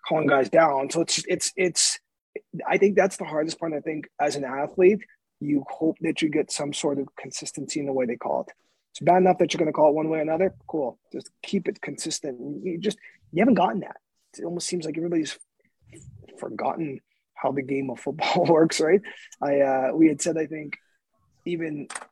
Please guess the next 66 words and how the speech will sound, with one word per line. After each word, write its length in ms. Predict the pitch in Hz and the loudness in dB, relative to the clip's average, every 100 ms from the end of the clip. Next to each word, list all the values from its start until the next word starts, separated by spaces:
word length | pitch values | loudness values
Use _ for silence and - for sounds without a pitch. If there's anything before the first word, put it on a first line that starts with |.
| - | -6
early 200 | 160 165 | 0 2
in 100 | 156 | 2
the 60 | 147 | 0
season, 460 | - 165 160 147 | 4 6 6 2
I 60 | 135 | -2
mean, 160 | 135 135 | -4 0
nobody 260 | 143 139 | 0 0
had 100 | 135 | 0
a 60 | 127 | -2
chance 280 | 147 135 139 | -4 -4 -4
to 60 | |
play 160 | 131 135 | -2 -2
preseason 480 | - 147 - 143 139 | 0 -2 -2 -4 -2
games 280 | 143 143 | 0 0
and 80 | 135 | 0
nobody 200 | 135 131 | 0 0
played 300 | - 135 143 | 0 -2 0
two 140 | - 139 | -2 -2
years. 320 | 147 147 - | 0 0 0
So, 100 | 123 | -2
I 40 | - _ _ _ - | -6 _ _ _ 0
mean, 120 | 156 | 4
I 60 | 160 | 6
always 220 | 160 - | 6 6
say 200 | 165 143 | 6 4
it's 140 | 127 | 4
a, 60 | 139 | 2
it 220 | 135 135 | 2 0
was, 180 | 127 - - | -2 -6 -16
it's 120 | - - | -12 -8
a, 60 | - - | -6 -4
you 80 | 143 | -4
know, 100 | 139 | -4
the 80 | 117 | 2
first 220 | 196 - | 2 6
couple 160 | 220 202 | 6 8
of 60 | |
games 240 | 214 220 190 | 8 8 6
were 40 | |
like 140 | 190 | 2
preseason 480 | - 220 180 190 202 | 2 -2 -2 -2 2
games, 240 | 202 196 170 | 2 2 0
not 80 | |
only 160 | 208 214 | 0 0
for 80 | 202 | -2
the 80 | 202 | -4
players, 380 | 202 214 202 | 0 2 2
but 160 | 180 185 | 0 -2
the 80 | 214 | -2
coaches 440 | - 185 202 175 | -4 -4 -2 -4
and 120 | 180 | -2
the 80 | 175 | -4
officials 340 | - 190 190 151 | -4 -6 -8 -10
and 80 | |
stuff 200 | 127 - - | -10 -10 -8
like 140 | - | -6
that. 240 | 147 147 - | -4 -4 -6
So 120 | 156 - - - | -10 -16 -8 6
you're 160 | 220 | 8
right, 180 | 180 196 | 8 6
though. 120 | - | 2
I, 160 | 151 151 | -2 -2
I've 100 | 151 | -4
noticed 320 | 160 180 170 | -6 -6 -6
that 140 | 160 151 | -6 -4
more, 320 | 156 151 | -6 -6